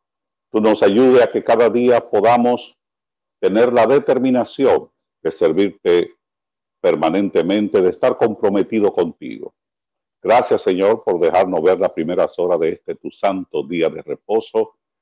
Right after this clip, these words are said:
Permite que sea un día de bendición para cada uno de tus hijos. Queremos presentarte en estos momentos ahora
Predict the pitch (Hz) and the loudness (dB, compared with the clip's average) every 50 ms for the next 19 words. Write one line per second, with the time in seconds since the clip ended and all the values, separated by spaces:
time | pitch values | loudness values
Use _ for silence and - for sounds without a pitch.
0 | _ _ _ _ _ - 87 78 95 113 101 - 101 - - 90 - - 113 107 | _ _ _ _ _ -6 -4 0 0 0 2 0 0 0 -2 -4 -2 0 2 2
1 | 101 101 95 90 87 120 120 117 107 113 120 120 127 120 113 110 104 - - 127 | 4 2 0 0 0 2 2 4 4 4 4 2 2 0 0 -4 -6 -4 -2 0
2 | 113 92 78 67 67 - - 82 73 76 76 - - 90 87 85 82 85 82 80 | 0 0 0 -2 -6 -10 -8 -8 -6 -6 -4 -2 0 0 2 2 0 0 0 0
3 | 78 78 - - 73 - - - 80 - - - 65 - - - - _ _ _ | -2 -2 -4 -6 -12 -20 -18 -20 -20 -14 -8 -8 -8 -8 -10 -18 -20 _ _ _
4 | _ _ _ _ _ _ _ _ _ _ _ _ _ _ _ _ _ _ _ _ | _ _ _ _ _ _ _ _ _ _ _ _ _ _ _ _ _ _ _ _
5 | _ _ _ - - 92 107 110 107 - - 110 - - 107 101 - 139 139 139 | _ _ _ -2 0 2 2 2 2 2 2 0 2 0 -2 0 2 2 2 2
6 | 135 - 147 131 135 131 - - 123 123 123 117 117 120 117 113 107 - 110 104 | 0 0 -2 -2 -2 -4 -4 -6 -4 -2 -2 0 0 0 0 -2 -4 -4 -2 0
7 | 104 101 95 95 95 95 95 95 98 90 90 - - | 2 2 4 4 4 4 4 4 2 2 0 -2 -6